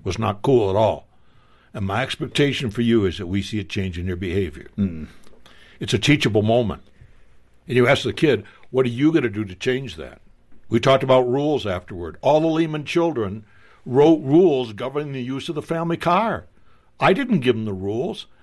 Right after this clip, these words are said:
Speaker 1: They wrote the rules. I didn't ask them to write the rules. How'd that happen? They must have assumed that they realized it was a privilege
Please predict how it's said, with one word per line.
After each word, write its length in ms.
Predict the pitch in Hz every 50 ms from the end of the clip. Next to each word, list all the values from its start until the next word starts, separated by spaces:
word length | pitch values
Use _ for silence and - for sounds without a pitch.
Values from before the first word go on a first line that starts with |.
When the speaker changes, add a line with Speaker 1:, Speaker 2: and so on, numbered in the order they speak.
| - -
Speaker 1:
They 240 | - 160 208 262 277
wrote 300 | 262 240 196 147 113 -
the 100 | 117 101
rules. 600 | 90 90 90 82 67 65 - - - - - - - - - - - - - - - -
I 100 | - 247
didn't 200 | 262 262 247 269 254
ask 220 | 262 262 - -
them 140 | - 220 214
to 80 | 196 165
write 240 | 131 117 107 98 -
the 100 | 107 98
rules. 480 | 98 95 73 - - - - - - -
How'd 220 | - 170 240 226 202
that 140 | 220 214 208
happen? 500 | 202 208 220 240 - 202 - 82 - - _ - - _ _ _ - _ _ -
They 140 | - 135 180
must 320 | 190 185 180 170 - - -
have 100 | 127 110
assumed 720 | 101 - - - 202 233 208 135 110 104 127 160 - - _ _ - - _ _ _ _ _ - - _ _ _ _ -
that 240 | 123 120 120 120 - - _ - -
they 160 | - 135 175
realized 600 | 185 180 175 190 202 190 170 135 127 123 120 - 143
it 40 | 135
was 140 | 131 120
a 60 | 131 123
privilege 720 | - - - 220 262 254 208 160 123 117 135 147 -